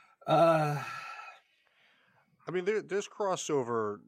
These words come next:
Speaker 3: you know, capability in that. I
Speaker 2: Certainly,
Speaker 3: think
Speaker 2: there's definitely crossover capability, but punk is much more, uh, anti-establishment or,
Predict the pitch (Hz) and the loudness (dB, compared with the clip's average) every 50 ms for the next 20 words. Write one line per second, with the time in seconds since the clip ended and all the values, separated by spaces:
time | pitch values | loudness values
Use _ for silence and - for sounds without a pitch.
0 | 82 127 127 113 104 98 98 95 - _ - - 123 110 104 98 113 113 113 107 | -16 -14 -12 -10 -10 -10 -12 -14 -16 _ -12 -10 -10 -10 -10 -8 -4 -4 -4 -4
1 | 104 98 98 98 101 98 104 208 202 - 135 113 - - - 120 120 - - _ | -6 -8 -8 -8 -8 -2 0 0 0 0 -2 -6 -10 -14 -12 -12 -12 -12 -16 _
2 | _ 147 147 147 151 135 - - 127 120 120 - 147 139 139 143 131 147 147 139 | _ -6 -6 -4 -6 -8 -8 -6 -6 -6 -6 -8 -10 -8 -8 -8 -8 -8 -8 -8
3 | 135 139 139 139 139 131 117 120 120 110 107 104 - _ _ - _ _ _ _ | -6 -6 -6 -6 -6 -8 -8 -8 -8 -10 -10 -10 -12 _ _ -20 _ _ _ _
4 | - - - - - - - 180 185 196 190 - 175 175 165 143 131 - - 147 | -20 -20 -20 -20 -20 -6 0 2 2 2 2 2 2 2 2 2 -2 -6 -12 -12
5 | 139 139 131 135 127 127 135 135 131 - - 147 135 131 123 120 120 120 113 113 | -12 -12 -10 -10 -6 -4 -4 -4 -6 -8 -8 -8 -6 -6 -6 -6 -6 -6 -6 -4
6 | 110 110 107 - _ _ _ _ _ _ _ _ _ _ _ _ _ _ _ _ | -6 -6 -8 -10 _ _ _ _ _ _ _ _ _ _ _ _ _ _ _ _
7 | _ - _ _ _ _ _ - 120 110 107 107 107 110 110 - - _ _ 120 | _ -20 _ _ _ _ _ -12 -10 -8 -8 -6 -6 -8 -8 -10 -14 _ _ -14
8 | 117 123 127 - - 123 120 117 113 113 113 113 113 110 107 110 107 - _ _ | -12 -12 -12 -10 -8 -6 -4 -4 -4 -4 -6 -6 -8 -10 -12 -12 -14 -18 _ _
9 | 120 - - - 120 120 120 123 120 110 - 123 117 113 113 107 107 104 101 95 | -18 -16 -12 -10 -8 -8 -8 -10 -12 -14 -14 -14 -14 -12 -12 -12 -12 -12 -14 -14
10 | 98 101 - | -16 -16 -18